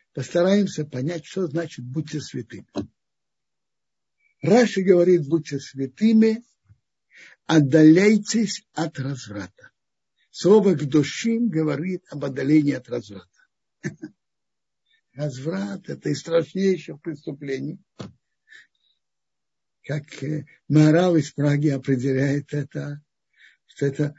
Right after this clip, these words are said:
наиболее скотское нарушение. Так, э, "кдушим тию", будьте святыми,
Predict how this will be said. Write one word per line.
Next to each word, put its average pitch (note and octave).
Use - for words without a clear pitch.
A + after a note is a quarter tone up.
наиболее D3+
скотское -
нарушение. C3
Так, A#2+
э, C3
"кдушим E3
тию", G#3
будьте G3+
святыми, G#3